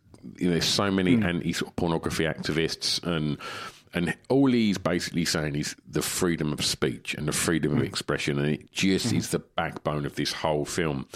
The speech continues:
Speaker 2: Mm.
Speaker 1: Uh, and he's such a contentious character. He's fucking amazing. At one point, he gets shot on his way into court, uh, ends up in a wheelchair, paralysed, uh, from the waist down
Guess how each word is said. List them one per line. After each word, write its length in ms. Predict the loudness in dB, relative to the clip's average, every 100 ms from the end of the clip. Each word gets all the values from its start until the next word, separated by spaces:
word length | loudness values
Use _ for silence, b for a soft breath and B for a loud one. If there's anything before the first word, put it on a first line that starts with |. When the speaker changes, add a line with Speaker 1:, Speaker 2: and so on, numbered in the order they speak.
| B
Speaker 2:
Mm. 140 | -4 -6 B -6
Speaker 1:
Uh, 420 | -2 0 0 -2 -4 _ _ _ -4
and 120 | 0
he's 180 | 0 0
such 320 | 2 0 -2
a 40 | -4
contentious 760 | -4 -4 -4 -4 -4 -4 -4
character. 520 | -2 0 0 0 -2
He's 180 | -2 -4 -6
fucking 640 | -10 -10 -2 -2 0 0
amazing. 340 | 0 0 0 0
At 60 |
one 240 | 2 2 2
point, 300 | 0 0 -2
he 200 | -4 -2
gets 440 | -2 -2 -2 -4 -2
shot 600 | -2 2 2 0 -6 -4
on 120 | -2
his 140 | 0 0
way 180 | 2 0
into 200 | -2 -2
court, 360 | 0 2 0 B B B B B
uh, 220 | -2 -2 0
ends 180 | 2 2
up 120 | 2
in 80 | 2
a 40 | 4
wheelchair, 540 | 4 4 2 2 0 -6
paralysed, 640 | -2 0 2 2 0 -4 -2
uh, 360 | -2 -2 -4
from 180 | -4 -2
the 80 | 0
waist 340 | 2 0 0
down 320 | 0 0 0